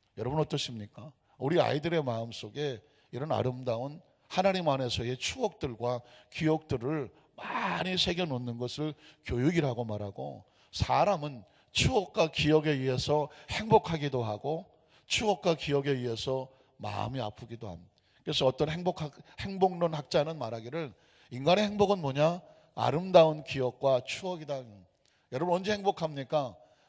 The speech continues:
가만히 앉아서 옛날 행복했을 때, 아름다운 추억을 생각하면 막 올라와요. "와, 그때 참 좋았지?" 몸이 행복한 기분이 막 올라와요.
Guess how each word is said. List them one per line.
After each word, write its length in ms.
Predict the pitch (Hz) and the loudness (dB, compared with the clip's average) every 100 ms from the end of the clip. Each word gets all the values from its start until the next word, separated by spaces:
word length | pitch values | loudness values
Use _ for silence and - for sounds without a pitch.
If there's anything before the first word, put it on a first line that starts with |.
| - | -14
가만히 600 | - - - - 135 143 | -12 -8 -8 -4 -2 -2
앉아서 680 | 127 123 120 139 143 175 _ _ _ _ _ _ _ | -2 -4 -4 -4 -4 -8 _ _ _ _ _ _ _
옛날 240 | 127 139 156 | -8 -2 -2
행복했을 580 | 190 202 175 135 - 110 | 2 2 2 0 -2 -8
때, 240 | - 92 _ _ _ _ _ | -12 -14 _ _ _ _ _
아름다운 560 | - 117 165 175 160 156 | -2 0 0 2 2 0
추억을 520 | - 190 170 165 151 - _ _ - | -4 -2 -2 -2 -6 -10 _ _ -8
생각하면 760 | - 180 165 151 151 185 127 - _ _ _ _ | -4 0 0 -2 -4 -2 -4 -10 _ _ _ _
막 200 | - - | 2 6
올라와요. 600 | 180 233 233 180 135 101 - _ _ _ | 10 12 10 10 6 0 -8 _ _ _
"와, 100 | - - - - - | -10 -8 -8 -14 -16
그때 220 | - - | -18 -16
참 240 | 131 143 139 | -12 -14 -14
좋았지?" 540 | 120 107 107 - 196 _ _ _ _ _ _ | -14 -14 -14 -16 -18 _ _ _ _ _ _
몸이 300 | - 135 160 | -10 -8 -6
행복한 440 | 165 175 165 170 160 | -8 -8 -8 -8 -8
기분이 420 | 139 123 135 143 - _ | -8 -10 -8 -10 -14 _
막 320 | - - - | -18 -16 -12
올라와요. 400 | 107 110 - - | -10 -10 -14 -20